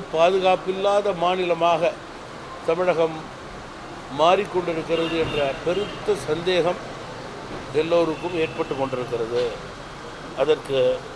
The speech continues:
எடுத்துக்காட்டாக கோவையிலே கல்லூரி மாணவியிடம் பாலியல் அத்துமீறலில் ஈடுபட்ட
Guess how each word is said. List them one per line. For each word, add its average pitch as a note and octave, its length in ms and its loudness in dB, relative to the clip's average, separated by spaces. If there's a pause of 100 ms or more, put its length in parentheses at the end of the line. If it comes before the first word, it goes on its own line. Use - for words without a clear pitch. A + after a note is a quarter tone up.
(360)
எடுத்துக்காட்டாக D#3+ 720 4 (1800)
கோவையிலே E3+ 560 4 (1040)
கல்லூரி F#3 440 2 (260)
மாணவியிடம் D#3+ 760 4 (560)
பாலியல் E3+ 560 4 (720)
அத்துமீறலில் D3+ 840 -2
ஈடுபட்ட C#3 400 -2